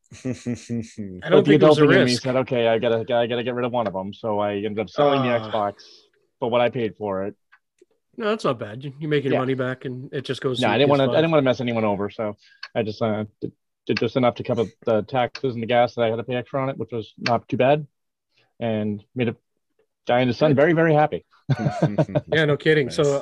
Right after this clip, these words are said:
Speaker 2: I, I, I have a lot of respect for that. I don't get when, I know why people do it, but I really have disrespect for people that just buy them to turn them around and make a profit.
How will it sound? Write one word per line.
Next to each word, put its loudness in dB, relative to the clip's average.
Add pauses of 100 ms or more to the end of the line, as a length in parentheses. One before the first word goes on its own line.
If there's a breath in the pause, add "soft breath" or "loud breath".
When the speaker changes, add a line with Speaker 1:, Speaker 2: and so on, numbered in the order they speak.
(160)
Speaker 2:
I, -6 (140)
I, -12 (500)
I -10
have 4
a 4
lot 4
of 0
respect -2
for -10
that. -6
I 2
don't -4
get -2
when, -8 (520 loud breath)
I -4
know 4
why 0
people -6
do -4
it, -6
but -8
I -8
really -2
have -2
disrespect -4
for -8
people -6
that -4
just -8 (960 loud breath)
buy 4
them 2
to -6
turn 0
them -2
around -4
and -6
make -6
a -10
profit. -10